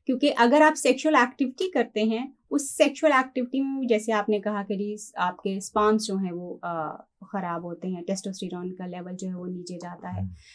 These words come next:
Speaker 1: आपका टेस्टोस्टेरोन जो है वो बनता ही एक, एक स्टेज के ऊपर जाके आपकी बॉडी में बनना शुरू हो जाता है। उसका दिन के मुख्तलिफ औकात में डिफरेंट
Speaker 2: बिल्कुल
Speaker 1: उसका जो
Speaker 2: ठीक
Speaker 1: है
Speaker 2: है।
Speaker 1: वो लेवल होता है।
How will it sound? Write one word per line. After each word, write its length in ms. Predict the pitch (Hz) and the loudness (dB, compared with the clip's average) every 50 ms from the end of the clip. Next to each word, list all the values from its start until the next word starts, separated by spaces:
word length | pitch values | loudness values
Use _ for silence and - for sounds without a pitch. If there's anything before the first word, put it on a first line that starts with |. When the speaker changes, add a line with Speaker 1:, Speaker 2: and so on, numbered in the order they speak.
| - _ - - | -20 _ 2 2
Speaker 1:
आपका 260 | - 285 277 - 339 | 2 2 4 0 0
टेस्टोस्टेरोन 920 | 330 330 330 330 - - 370 349 - - 339 320 311 302 294 302 311 302 | 0 0 -2 -2 -2 -4 -4 -2 0 2 4 6 6 6 4 6 6 6
जो 120 | 302 320 302 | 6 6 4
है 100 | 311 330 | 2 2
वो 80 | 339 | 2
बनता 380 | 262 196 214 208 214 208 208 233 | 4 4 2 2 0 0 0 2
ही 200 | 240 254 247 233 | 2 2 2 0
एक, 140 | 220 220 - - - - - - - 208 | 0 -2 -8 -14 -14 -14 -14 -6 2 4
एक 220 | 226 240 240 - | 4 4 4 2
स्टेज 360 | - - - 226 202 185 185 | -4 0 4 4 4 4 2
के 100 | - - | -4 -6
ऊपर 200 | 180 - 202 175 | -6 -6 -4 -6
जाके 300 | 170 175 170 170 175 - | -4 -2 -4 -4 -4 -4
आपकी 220 | 185 180 - - 185 | -6 -6 -4 -4 -6
बॉडी 280 | 175 180 170 170 170 | -4 -4 -6 -4 -4
में 140 | 180 180 170 | -4 -6 -6
बनना 280 | 170 175 180 175 175 180 | -6 -8 -8 -8 -8 -10
शुरू 260 | 185 190 180 180 175 | -10 -10 -10 -10 -10
हो 140 | 175 175 180 | -10 -12 -12
जाता 320 | 175 180 180 185 - 208 | -12 -12 -12 -12 -12 -14
है। 60 | 208 - _ - - _ _ - | -16 -16 _ -20 -20 _ _ -4
उसका 220 | 277 269 - 311 | -2 4 4 6
दिन 240 | 254 233 277 277 277 | 6 8 10 10 10
के 100 | 294 294 | 12 10
मुख्तलिफ 380 | 269 269 269 - - 285 277 277 | 8 8 6 4 2 2 4 4
औकात 340 | 247 240 196 185 180 180 - | 2 4 4 4 2 2 2
में 180 | 208 208 190 170 | 0 0 0 4
डिफरेंट 400 | 226 226 220 - - 240 233 214 | 4 4 4 4 2 2 4 4
Speaker 2:
बिल्कुल 160 | 196 202 220 | 4 4 4
Speaker 1:
उसका 120 | 214 214 | 6 6
जो 60 | 180 175 | 4 0
Speaker 2:
ठीक 120 | - 196 | 0 -2
Speaker 1:
है 60 | 190 | 0
Speaker 2:
है। 60 | 175 | 0
Speaker 1:
वो 80 | 170 180 | -2 -2
लेवल 340 | 180 175 160 160 175 170 170 | -2 -2 -4 -4 -4 -4 -6
होता 200 | 170 170 - 160 | -6 -6 -6 -8
है। 100 | - | -10